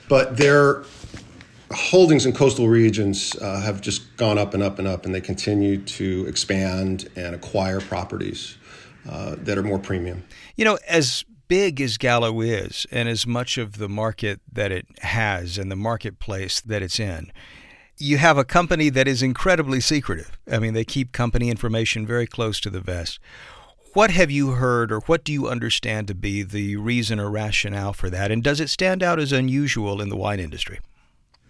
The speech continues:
Speaker 1: Well, yes, it stands out as unusual in the wine industry because the wine industry is the most in-, most open industry I've ever covered as a journalist, and I've covered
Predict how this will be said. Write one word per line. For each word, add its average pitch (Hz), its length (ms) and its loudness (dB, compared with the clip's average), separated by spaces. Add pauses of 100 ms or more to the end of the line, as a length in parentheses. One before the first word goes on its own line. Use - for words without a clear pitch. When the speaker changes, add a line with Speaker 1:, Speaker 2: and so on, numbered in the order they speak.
Speaker 1:
Well, 196 480 6
yes, 156 360 4
it 151 80 -2
stands 131 380 4
out 117 280 4
as 104 200 -2
unusual 113 500 4
in 101 60 0
the 104 80 0
wine 110 260 0
industry 101 460 -2
because 98 320 -4
the 110 80 -2
wine 107 240 0
industry 101 380 -2
is 98 100 -4
the 110 60 -4
most 101 320 -2
in-, 95 280 -4
most 104 300 -2
open 113 320 2
industry 98 460 -2
I've 104 180 0
ever 95 180 -2
covered 92 360 -4
as 87 100 -6
a 85 40 -6
journalist, 98 520 -2
and 95 120 -2
I've 95 300 -8
covered 92 320 -4